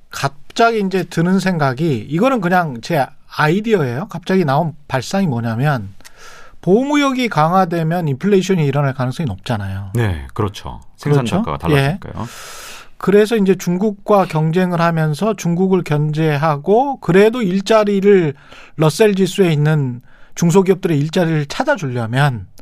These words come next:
Speaker 1: 그러려면 또 메이드 인 아메리카 전략을 할 수밖에 없는 것이고
Speaker 2: 네.
Speaker 1: 바이든도 똑같이 메이드 인 아메리카 전략을 지금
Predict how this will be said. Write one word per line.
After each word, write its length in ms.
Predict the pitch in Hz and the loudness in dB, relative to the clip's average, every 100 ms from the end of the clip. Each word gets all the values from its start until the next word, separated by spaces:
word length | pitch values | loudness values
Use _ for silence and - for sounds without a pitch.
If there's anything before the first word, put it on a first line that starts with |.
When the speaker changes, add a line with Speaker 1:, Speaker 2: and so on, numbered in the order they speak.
| - - - | -20 -20 -20
Speaker 1:
그러려면 640 | - 185 269 247 214 226 202 | 0 2 4 4 4 2 2
또 160 | 214 190 | 4 4
메이드 380 | 143 175 190 | 4 4 6
인 320 | 185 165 131 113 - - - - | 4 4 0 -6 -18 -20 -20 -4
아메리카 440 | 147 160 185 185 | 2 4 4 2
전략을 340 | 151 143 143 139 | 2 2 2 0
할 160 | 165 | -4
수밖에 320 | 269 - 254 - | -6 -4 -4 -2
없는 240 | 127 143 | -2 0
것이고 320 | 170 - - | -2 -6 -6
Speaker 2:
네. 240 | 113 110 71 - - - - - | -2 -2 -4 -14 -20 -20 -20 -2
Speaker 1:
바이든도 720 | 170 190 220 226 220 214 208 | 0 0 -2 -4 0 2 2
똑같이 320 | 269 277 247 | 2 0 0
메이드 240 | 196 165 190 | 0 2 4
인 60 | |
아메리카 360 | 151 143 156 160 | 2 2 0 0
전략을 360 | 147 143 147 | 2 2 2
지금 280 | 139 139 120 | 0 0 -2